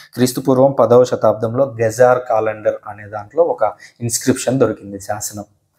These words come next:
So దీన్ని బట్టి చూస్తే ఏ లాంగ్వేజ్ ఎప్పుడు వచ్చిందో అర్థమైంది. So సహజంగానే ఆ లాంగ్వేజ్ మీద ఆధారపడినటువంటి రచనలు ఎప్పుడు వచ్చాయో మనం ఈజీగా చెప్పొచ్చు.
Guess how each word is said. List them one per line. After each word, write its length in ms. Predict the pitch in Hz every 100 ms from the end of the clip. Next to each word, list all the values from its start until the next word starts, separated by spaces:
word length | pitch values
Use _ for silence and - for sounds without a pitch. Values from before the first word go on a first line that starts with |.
| _ _ -
So 60 | 143
దీన్ని 220 | 139 143
బట్టి 220 | 143 139
చూస్తే 300 | 147 143 143
ఏ 160 | 123 127
లాంగ్వేజ్ 420 | 139 139 139 135
ఎప్పుడు 240 | 123 127
వచ్చిందో 300 | 117 - 120
అర్థమైంది. 560 | 117 101 104 104 101 110 _ _ -
So 60 | 151
సహజంగానే 640 | 135 139 139 147 147 143
ఆ 200 | 143 131
లాంగ్వేజ్ 520 | 123 120 123 131 123
మీద 140 | 127 120
ఆధారపడినటువంటి 1000 | 117 117 120 120 123 120 117 120 113 113
రచనలు 460 | 113 110 135 131
ఎప్పుడు 220 | 123 -
వచ్చాయో 260 | 127 - 123
మనం 240 | 139 120
ఈజీగా 280 | 110 104 107
చెప్పొచ్చు. 560 | 104 101 104 - _